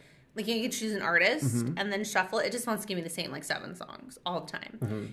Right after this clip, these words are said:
Speaker 1: And I just thought, "You know what song I wanna hear? Is City Love." And then I listened to it and I was like, "Oh my gosh, underrated gem.
Speaker 2: Mm-hmm.
Speaker 1: I know you won't agree."
Speaker 2: Mm-hmm.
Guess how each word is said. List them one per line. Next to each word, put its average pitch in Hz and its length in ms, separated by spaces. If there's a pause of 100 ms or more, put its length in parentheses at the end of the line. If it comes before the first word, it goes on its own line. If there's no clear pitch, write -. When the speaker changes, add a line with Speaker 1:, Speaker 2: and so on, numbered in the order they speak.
(160)
Speaker 1:
And 185 380
I 185 160
just 190 180
thought, 190 220
"You 247 40
know 302 60
what 320 120
song 294 180
I - 20
wanna 330 160
hear? 370 160
Is - 100
City 370 260
Love." 147 280
And 185 100
then 196 120
I 190 240
listened 226 280
to 330 100
it - 20
and - 80
I 226 40
was 226 60
like, 226 160
"Oh 370 160
my 285 80
gosh, 214 400 (100)
underrated 285 680
gem. 185 280 (200)
Speaker 2:
Mm-hmm. 113 300
Speaker 1:
I 214 80
know 214 140
you 240 140
won't 262 220
agree." 226 420
Speaker 2:
Mm-hmm. 214 240